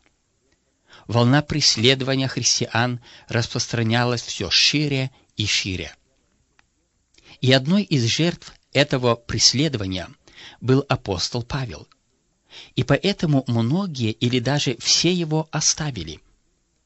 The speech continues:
Второе Тимофею четыре шестнадцать. И именно в таковых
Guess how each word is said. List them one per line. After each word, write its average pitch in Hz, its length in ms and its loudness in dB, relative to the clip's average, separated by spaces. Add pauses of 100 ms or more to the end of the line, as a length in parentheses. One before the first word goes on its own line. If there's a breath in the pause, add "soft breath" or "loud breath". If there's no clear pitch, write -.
(140)
Второе 90 320 -6
Тимофею 104 580 -4
четыре 107 540 -4
шестнадцать. - 760 -8 (600 loud breath)
И 131 100 2
именно 151 520 4
в - 160 -10
таковых 131 540 0